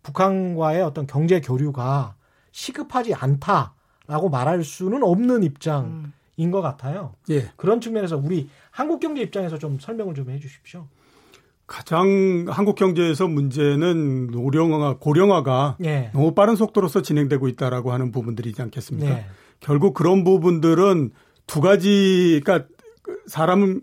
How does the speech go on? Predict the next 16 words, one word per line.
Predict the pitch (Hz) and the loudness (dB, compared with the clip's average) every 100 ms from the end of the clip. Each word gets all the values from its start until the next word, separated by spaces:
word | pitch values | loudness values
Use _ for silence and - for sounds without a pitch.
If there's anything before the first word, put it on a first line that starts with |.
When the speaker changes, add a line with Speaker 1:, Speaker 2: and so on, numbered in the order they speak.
| 160 | -2
Speaker 3:
그러니까 | 185 160 156 - | 0 2 0 -6
그, | 160 151 147 143 143 - 392 | -2 2 2 2 0 -6 -10
이게 | 151 151 | -2 -2
사람을 | 135 - 151 175 190 165 | -2 -2 0 4 4 4
이제 | 147 160 | 4 2
뭐 | 139 143 135 - - - | 2 0 -2 -8 -20 -4
빨리 | 180 185 | 2 2
이렇게 | 151 139 165 147 131 | 2 0 2 2 2
그 | 127 139 | 0 -4
보충을 | - 156 - 226 202 | -2 -2 2 4 4
하는 | 151 135 | 2 0
그런 | 147 165 | 2 2
형태가 | 147 123 143 170 | 2 0 0 0
돼야 | 120 | 0
Speaker 1:
음. | 117 | -2
Speaker 3:
되는데 | 113 107 107 156 110 | -4 -6 -4 -4 -4